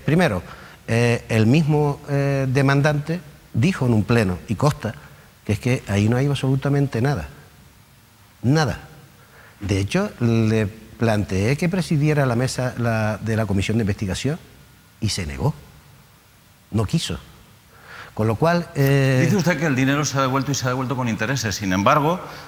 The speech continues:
Speaker 2: eh, eh, lo que circula, lo que parece que se plantea en el auto, es que el dinero,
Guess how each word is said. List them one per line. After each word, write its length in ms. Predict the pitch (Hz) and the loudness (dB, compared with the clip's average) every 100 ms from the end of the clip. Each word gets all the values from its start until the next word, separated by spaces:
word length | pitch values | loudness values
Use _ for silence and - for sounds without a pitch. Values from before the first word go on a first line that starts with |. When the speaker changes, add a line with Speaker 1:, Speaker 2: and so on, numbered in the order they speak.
| - | -8
Speaker 2:
eh, 580 | 104 101 101 101 90 87 | -2 -2 -2 -4 -4 -4
eh, 140 | 82 85 87 | -6 -6 -6
lo 160 | 87 82 | -6 -8
que 120 | 82 | -10
circula, 460 | - 82 147 185 147 | -10 -6 0 2 2
lo 100 | 101 | 0
que 60 | |
parece 300 | 95 98 113 | -4 -4 -2
que 100 | 104 | -2
se 120 | 104 101 | -4 -2
plantea 340 | 104 101 113 | -2 -2 -2
en 60 | 117 | 0
el 100 | 120 | 0
auto, 300 | 131 185 165 | 0 -2 -2
es 80 | |
que 140 | - 120 | 0 0
el 100 | 107 | 2
dinero, 400 | 104 120 147 | 2 2 0